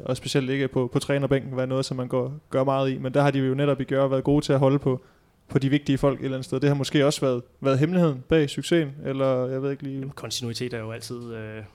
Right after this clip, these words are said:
Speaker 2: øh, en, en, en mangelvare også, altså i, i, i håndboldverdenen, altså hvor tingene kan gå stærkt, altså, men, øh, men ja, helt klart.
Speaker 1: Den er svær at finde.
Speaker 2: Ja.
Speaker 1: Hvis man finder opskriften til en dag, så bliver man, øh, stenrig.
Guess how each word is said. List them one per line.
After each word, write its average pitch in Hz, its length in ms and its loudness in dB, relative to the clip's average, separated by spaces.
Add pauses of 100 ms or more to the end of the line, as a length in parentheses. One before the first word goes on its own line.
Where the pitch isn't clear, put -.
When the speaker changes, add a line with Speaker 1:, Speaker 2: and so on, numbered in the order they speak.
(200)
Speaker 2:
øh, 117 180 -12 (120)
en, 120 380 -6
en, 120 300 -8 (280)
en 139 100 -2
mangelvare 143 460 0
også, 135 260 -8
altså 131 180 -8
i, 131 120 -10
i, 127 400 -10 (100)
i 123 40 -8
håndboldverdenen, 127 540 -4
altså 120 160 -10
hvor 117 60 -12
tingene 131 300 -8
kan 123 220 -6
gå 123 140 -10
stærkt, - 420 -10
altså, 120 180 -14
men, 120 180 -12
øh, 113 160 -14
men 120 80 -8
ja, 123 100 -6 (140)
helt 135 160 -10
klart. 131 160 -12 (540)
Speaker 1:
Den 120 100 -4
er 120 40 -2
svær 123 160 -2
at 117 80 -4
finde. 127 200 -4 (160)
Speaker 2:
Ja. 135 120 -12
Speaker 1:
Hvis 127 160 -4
man 123 100 -4
finder 131 180 2
opskriften 127 420 -4
til 131 120 -6
en 127 80 -6
dag, 127 160 -4
så 135 100 -10
bliver 127 160 -6
man, 127 200 -8
øh, 127 140 -8
stenrig. 139 440 -4